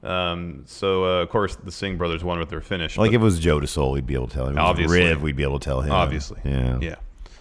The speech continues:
Speaker 1: Um, Singh brothers won with their finish, but most of the time the Singh brothers spent dancing.
Speaker 2: Yeah.
Speaker 1: And they managed to get one member of
Speaker 2: Mm-hmm.
Speaker 1: Dos Locales to, to dance with him. That was pretty
Speaker 2: Yeah.
Speaker 1: fun.
Speaker 2: Yeah, that was good. That was good stuff. I love the Bo-, I would, I just wish they'd go back to being called the Bollywood Boys.
Speaker 1: I know.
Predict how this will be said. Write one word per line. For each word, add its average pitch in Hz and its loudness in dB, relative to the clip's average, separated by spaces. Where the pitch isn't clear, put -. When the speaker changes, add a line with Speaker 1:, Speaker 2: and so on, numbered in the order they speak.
Speaker 1:
Um, 82 0
Singh 101 -6
brothers 82 -2
won 82 -2
with 76 -4
their 76 -8
finish, 78 -4
but - -10
most 95 0
of - -18
the 78 -4
time 78 -6
the 76 -10
Singh 82 -6
brothers 78 -4
spent 78 -8
dancing. 76 -6
Speaker 2:
Yeah. 101 6
Speaker 1:
And 78 -2
they 80 -4
managed 82 -2
to 80 -6
get 80 -2
one 87 0
member 78 0
of 76 0
Speaker 2:
Mm-hmm. 160 4
Speaker 1:
Dos 82 -4
Locales 76 -6
to, 76 -12
to 78 -6
dance 76 -10
with - -10
him. 78 -14
That 80 -4
was 80 -2
pretty 110 0
Speaker 2:
Yeah. 139 -2
Speaker 1:
fun. - -8
Speaker 2:
Yeah, 85 -4
that 76 -2
was 73 -4
good. - -4
That - -6
was 71 -6
good 64 -8
stuff. 58 -8
I - -6
love 69 -2
the 67 -6
Bo-, 64 -6
I 98 0
would, 95 2
I 71 0
just 69 -4
wish 67 -8
they'd 64 -6
go 69 -2
back 65 -4
to 65 -12
being 67 -4
called 92 0
the 58 -10
Bollywood 52 -6
Boys. 50 -12
Speaker 1:
I 82 -6
know. 76 -8